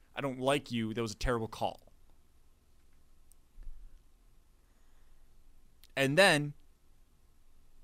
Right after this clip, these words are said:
after looking at it, the call stands.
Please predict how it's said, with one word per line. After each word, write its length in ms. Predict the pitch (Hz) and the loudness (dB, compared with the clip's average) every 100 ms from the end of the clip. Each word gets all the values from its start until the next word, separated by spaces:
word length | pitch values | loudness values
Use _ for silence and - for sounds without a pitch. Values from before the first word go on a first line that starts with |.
| - | -4
after 300 | 117 - 113 | -4 -2 -2
looking 420 | 117 247 277 147 | 2 2 4 0
at 180 | 92 92 | 0 -2
it, 140 | 107 - _ - - - - - - - - - - - | -4 -8 _ -20 -20 -20 -20 -20 -20 -20 -20 -20 -18 -12
the 80 | 131 | 2
call 200 | 147 117 | 2 2
stands. 600 | - 101 - - - | 0 -4 -6 -12 -14